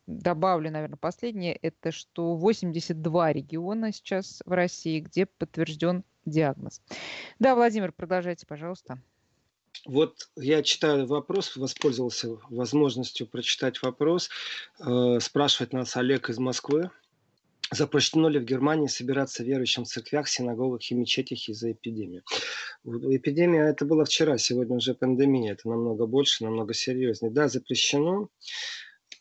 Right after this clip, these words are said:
Speaker 2: Э, и здесь очень странные вещи. Вы знаете, опять же, с точки зрения анализа социального напряжения и того, как некоторые вещи преподносят, э, преподносятся в информационном пространстве, ведь есть же очень сильная сегодня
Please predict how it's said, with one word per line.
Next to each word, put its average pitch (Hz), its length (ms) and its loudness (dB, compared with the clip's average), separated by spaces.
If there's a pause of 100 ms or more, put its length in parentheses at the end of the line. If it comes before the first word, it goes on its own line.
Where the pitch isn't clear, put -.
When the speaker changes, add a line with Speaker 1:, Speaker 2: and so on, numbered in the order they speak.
Speaker 2:
Э, 123 460 0
и 139 360 4
здесь 170 280 4
очень 180 200 4
странные 160 500 2
вещи. 151 280 0
Вы 131 60 -4
знаете, 156 380 -2
опять 135 300 -2
же, 123 80 -6
с - 60 -10
точки 165 280 0
зрения 143 520 2
анализа 143 500 4
социального 131 640 -2
напряжения 135 720 2
и - 20 2
того, 147 260 4
как 143 240 0
некоторые 151 460 4
вещи - 320 6
преподносят, 143 720 0
э, - 20 -10 (520)
преподносятся 139 640 0
в 135 40 0
информационном 170 600 0
пространстве, 147 580 0
ведь - 80 -4
есть 190 160 2
же 170 80 -2
очень 190 420 2
сильная 170 420 0
сегодня 156 520 0